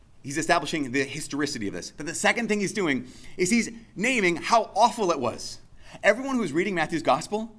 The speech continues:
they'd be like, "Oh, f-, yeah. Remember when Tiberius Caesar was Caesar? He was the worst." Tiberius Caesar was a worse Caesar than Nero, with more violence and more depravity and more awfulness that he did to the people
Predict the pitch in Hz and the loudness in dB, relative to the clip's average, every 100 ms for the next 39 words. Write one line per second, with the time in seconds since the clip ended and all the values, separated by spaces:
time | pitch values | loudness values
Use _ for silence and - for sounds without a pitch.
0 | - - 151 143 82 73 - - - - | -10 -2 0 2 2 -2 -4 -16 -20 -18
1 | - 214 185 175 160 113 131 190 233 104 | -14 -10 -8 -6 -6 -6 0 6 6 4
2 | 76 - - 147 214 156 123 104 - 113 | -4 -14 -8 -4 -2 0 0 -2 -6 -6
3 | 104 127 120 113 123 117 104 90 - 113 | 0 2 2 0 -2 -4 -6 -8 -6 -4
4 | 147 160 - - - - 214 233 403 196 | -4 -6 -16 -20 -20 -8 -6 -4 -2 -4
5 | - - - 208 269 254 - 208 131 117 | -6 -12 0 2 4 0 0 0 0 -2
6 | - - - - - - 185 180 151 196 | -6 -16 -20 -20 -12 4 6 6 4 2
7 | 262 - - - 254 135 135 135 143 123 | 2 -2 -4 -2 0 0 0 2 2 2
8 | 80 - - - - - - - - - | -2 -8 -18 -18 -20 -20 -20 -20 -20 -20
9 | - - - - _ - - 160 170 196 | -20 -20 -20 -20 _ -18 -4 0 4 4
10 | 170 151 170 196 - - - 139 139 123 | 6 4 4 -2 -6 -10 -4 0 0 -2
11 | - 147 151 165 170 - - 143 151 151 | -2 0 2 0 -4 -6 -8 -2 0 0
12 | - 165 - 165 139 123 - 127 135 135 | -2 -2 0 0 0 -2 -6 -4 -4 -2
13 | 147 131 120 147 131 113 | -2 -2 -8 -8 -4 -4